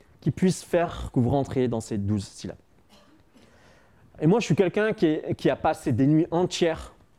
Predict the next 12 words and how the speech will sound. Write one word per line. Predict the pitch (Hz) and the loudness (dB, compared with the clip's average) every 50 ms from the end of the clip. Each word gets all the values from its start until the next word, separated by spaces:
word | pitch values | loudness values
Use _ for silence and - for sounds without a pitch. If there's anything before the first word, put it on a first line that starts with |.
| _ _ _ _ _ _ - - _ _ 101 | _ _ _ _ _ _ -20 -20 _ _ -6
euh, | 101 101 101 107 | -4 -2 -2 -2
qui | 101 - | -2 -2
a | 107 98 | -2 0
blanchi | 104 131 139 139 - - | 2 2 2 2 2 0
pas | 143 - - 180 | 2 2 2 2
mal | 180 185 180 160 | 4 4 4 6
de | 147 156 | 6 6
nuits, | 156 151 147 151 175 - - - - - | 4 4 2 0 -2 -6 -12 -14 -4 -2
à | 123 127 143 | 0 0 0
essayer | 143 - - 180 156 135 131 139 139 - _ _ _ - | 0 -2 0 0 2 2 2 0 -2 -6 _ _ _ -4
de | 120 | -4
trouver | 107 - - 131 117 101 110 113 | -4 -2 -2 0 0 0 -2 -4